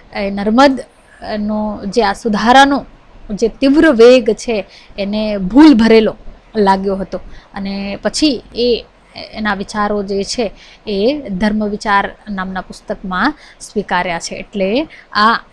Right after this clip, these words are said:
એક મહત્વનું નર્મદના જીવનનું એ વળાંક બિંદુ પણ બની રહે છે. તો આપણે, અ, આ મુદ્દામાં નર્મદને ઘડનારા પરિબળો તરીકે ચાર પાંચ પરિબળોની વાત કરી, જે એને ઘડવામાં મદદરૂપ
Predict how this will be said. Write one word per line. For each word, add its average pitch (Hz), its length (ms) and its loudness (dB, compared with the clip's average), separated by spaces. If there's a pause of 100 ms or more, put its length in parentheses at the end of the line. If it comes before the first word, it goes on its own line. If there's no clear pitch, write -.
(120)
એક - 220 -10
મહત્વનું 208 1160 -6
નર્મદના 202 960 -8
જીવનનું 196 720 -6 (220)
એ 208 80 -6
વળાંક 190 380 -2 (180)
બિંદુ 196 320 -4
પણ 202 300 -4 (220)
બની 180 340 -6
રહે 180 200 -12
છે. - 180 -16 (300)
તો 196 60 -12
આપણે, 202 380 -2
અ, - 280 -10 (500)
આ 202 160 2
મુદ્દામાં 196 760 -2
નર્મદને 190 580 -10
ઘડનારા 190 540 -6
પરિબળો 190 500 -6
તરીકે 190 420 -10
ચાર 185 260 -6
પાંચ 190 260 -6 (220)
પરિબળોની 190 640 -6 (140)
વાત 180 280 -4
કરી, 214 260 -6 (300)
જે 208 320 -2 (160)
એને 190 140 -8
ઘડવામાં 190 1000 -6
મદદરૂપ 196 440 -6